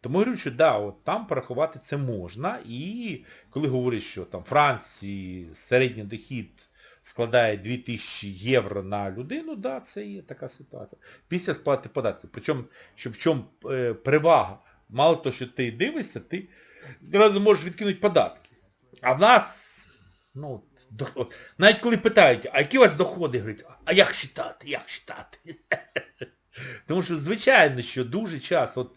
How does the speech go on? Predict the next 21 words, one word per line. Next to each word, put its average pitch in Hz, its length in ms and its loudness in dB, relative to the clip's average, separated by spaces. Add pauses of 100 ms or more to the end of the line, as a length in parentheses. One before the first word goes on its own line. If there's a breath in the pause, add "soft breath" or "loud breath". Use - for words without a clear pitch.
(360 loud breath)
на 131 100 -4
сьогоднішній 190 400 -4
момент, 190 500 -6
коли 147 680 -2
беруть 117 420 -8
нашу 113 300 -10
статистику, 123 1000 -10
особливо 107 500 -8
статистику - 680 -14
по - 140 -12
зарплаті, 110 500 -6
навіть 117 300 -4
до 113 100 -8
війни 139 260 -8
і 151 40 -10
так 110 200 -12
далі, 202 280 -10 (640 loud breath)
то 107 240 -2
беремо 160 300 0
по 156 120 -2
галузі. 95 460 -2